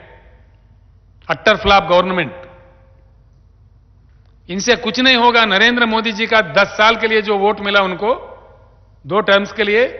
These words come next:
आज जो बजट उन्होंने सत्र में लाया है, यह आठवां साल का बजट है,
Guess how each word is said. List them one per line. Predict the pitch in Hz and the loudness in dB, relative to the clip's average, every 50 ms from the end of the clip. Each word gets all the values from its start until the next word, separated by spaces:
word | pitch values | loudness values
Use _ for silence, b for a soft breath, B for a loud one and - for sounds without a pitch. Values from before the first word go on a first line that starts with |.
| - - - - - - - _ _ - _ _ _ _ - | -18 -20 -20 -20 -20 -20 -20 _ _ -20 _ _ _ _ -2
आज | 170 185 208 185 | 0 0 0 2
जो | 180 220 180 | 0 0 2
बजट | 170 190 190 208 247 233 | 2 2 2 2 0 0
उन्होंने | 233 226 220 214 220 196 | 0 -2 -2 -2 -4 -4
सत्र | - 185 180 - 214 214 | -4 -4 -4 -4 -2 -2
में | 214 208 | 0 0
लाया | 196 185 185 196 208 208 | 2 2 2 4 4 4
है, | 196 202 226 240 | 2 2 2 2
यह | 226 208 202 202 | 2 2 2 4
आठवां | 180 180 190 196 - 185 190 185 | 4 4 4 2 2 2 0 0
साल | - - 170 170 156 | 0 0 -2 -2 -2
का | - 175 160 | -2 -4 -4
बजट | 143 139 131 147 139 117 | -4 -4 -4 -4 -6 -6
है, | 98 | -8